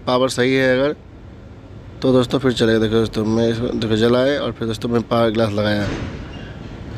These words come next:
देखिए दोस्तों, torch का moving ही नहीं बराबर कर रहे हैं, Moving बराबर करेंगे torch तो दोस्तों, अगर moving कर रहे हैं अगर आप तो ध्यान देना आपको है कि जितना देर उधर रुकना है उतना देर उधर रुकना है और रुकना नहीं है,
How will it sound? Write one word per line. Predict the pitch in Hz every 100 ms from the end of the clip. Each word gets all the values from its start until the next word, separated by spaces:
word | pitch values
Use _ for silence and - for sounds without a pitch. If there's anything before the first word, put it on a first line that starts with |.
| - -
देखिए | 127 120
दोस्तों, | 113 104 110 107 107 113 - - - - - - - -
torch | 139 143
का | - 170
moving | 151 151 160
ही | 180
नहीं | 170 165
बराबर | 143 139 139
कर | 139
रहे | 131 131
हैं, |
Moving | 135 147 160
बराबर | 151 143
करेंगे | 143 143 143 143
torch | 147 143 -
तो | 170 - - - - - - - -
दोस्तों, | 156 - 196 - - - -
अगर | 170 170
moving | 160 170 208
कर | 175 165
रहे | 156
हैं | 160
अगर | 156
आप | 156 -
तो | 175
ध्यान | 139 151 151
देना | 143 143
आपको | 139 147 143
है | 143
कि | 143
जितना | 139 135 156 165
देर | 156
उधर | 143 156
रुकना | 151 156
है | 156
उतना | 143
देर | 139
उधर | 135 135
रुकना | 131 131 143
है |
और | 131 143
रुकना | 147 160 190
नहीं | 175 180
है, | 190